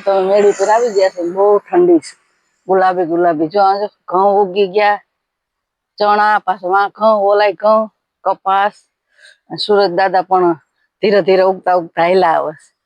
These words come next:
અમે કીધું, "હાલો, આજ તો મેળી ઉપર ચડી, બહુ ઠંડી છે કા?"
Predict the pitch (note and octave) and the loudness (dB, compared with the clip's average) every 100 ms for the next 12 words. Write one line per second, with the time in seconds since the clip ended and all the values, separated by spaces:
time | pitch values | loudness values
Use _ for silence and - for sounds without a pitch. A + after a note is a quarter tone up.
0 | _ _ _ _ - F3+ F#3+ F#3+ G#3 F#3+ | _ _ _ _ -2 0 0 0 0 0
1 | E3+ F3+ G3 G3 E4 F3 - F#3+ F3+ G3+ | -2 -2 2 2 0 -2 -2 -2 0 0
2 | G#3 - F3+ F3+ E4 - C4 | 0 0 0 0 0 -2 -6